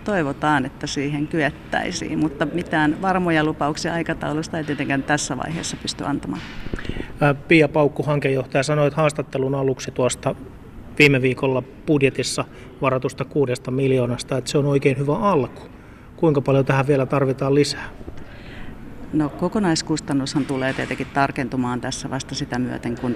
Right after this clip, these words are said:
Speaker 1: päästään tekemään tämä kunnollinen suunnitteluttaminen valmiiksi. Eli tähän asti on ollut alustavaa budjetointia ihan julkisestikin näkyvillä netissä ja on puhuttu tämmöisestä kahdenkymmenenkahdeksan miljoonan kokonaisbudjetista.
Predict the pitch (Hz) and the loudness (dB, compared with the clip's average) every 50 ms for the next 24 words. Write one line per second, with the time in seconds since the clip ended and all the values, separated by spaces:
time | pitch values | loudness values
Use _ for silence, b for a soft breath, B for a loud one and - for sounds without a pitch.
0 | - - 131 120 123 - - 131 120 120 127 120 - - - 131 - 120 120 120 | -2 -2 -2 -2 -2 -2 -2 -2 -2 -2 -2 -4 -6 -8 -8 -6 -4 -4 -4 -4
1 | 123 120 - 123 120 131 - - 113 - - - 127 131 135 131 - - - - | -4 -4 -4 -4 -6 -6 -6 -6 -6 -6 -4 -4 -4 -4 -6 -6 -6 -6 -8 -8
2 | - - - - 131 127 - - 135 131 120 120 120 - - - 117 - - - | -10 -8 -8 -8 -8 -8 -6 -4 -4 -4 -4 -4 -6 -8 -6 -6 -6 -6 -4 -4
3 | 135 - - - - - - - 90 120 131 139 B B B B B B B B | -4 -4 -4 -6 -8 -8 -8 -6 -6 -6 -6 -8 B B B B B B B B
4 | B - - 143 147 156 156 160 156 - - 165 160 160 160 156 156 160 156 160 | B -10 -8 -4 -2 0 0 -2 -2 0 0 2 4 4 4 4 2 0 -2 -2
5 | - - 165 170 180 170 - - 160 156 160 156 151 147 147 - - - - 160 | -4 -2 -2 0 -2 -2 -2 -4 -2 0 0 0 2 0 0 -2 -4 -6 -10 -12
6 | - - - 151 156 147 156 151 151 147 143 143 139 - 147 143 139 135 139 147 | -12 -10 -6 -4 -2 -2 -2 -2 -2 0 0 0 0 0 -2 -2 0 -2 -2 -2
7 | 147 139 147 139 135 151 151 147 143 165 151 160 147 - - 147 - 143 147 147 | 0 0 -2 -2 -2 -2 -2 0 0 -2 -2 -2 -4 -4 -6 -4 -4 -2 -4 -2
8 | - 160 151 139 135 131 131 131 131 - B B B B B B B B B B | -2 -2 -2 -2 -2 -2 -2 -4 -6 -8 B B B B B B B B B B
9 | B B B B 156 156 151 156 156 156 156 151 147 - - - 151 139 139 135 | B B B B 2 4 6 6 6 6 4 2 2 2 0 0 0 2 2 2
10 | 131 135 139 135 - 147 156 190 - - - - 151 147 143 143 143 139 - - | 2 0 0 -2 -2 -6 -6 -6 -4 -4 -4 0 2 2 2 2 0 -6 -4 -4
11 | 143 139 143 135 131 139 127 131 139 - 139 143 143 143 - - 143 131 123 - | -2 -2 -2 -2 -2 -2 -4 -4 -4 -2 -2 0 -2 -2 -2 -4 -2 -2 -2 -2
12 | 139 - - - 160 - - - - - - - - - - - - - - - | -2 -2 -4 -4 -4 -6 -8 -6 -6 -4 -4 -4 -6 -6 -8 -10 -10 -10 -10 -10
13 | - - - - | -10 -10 -10 -12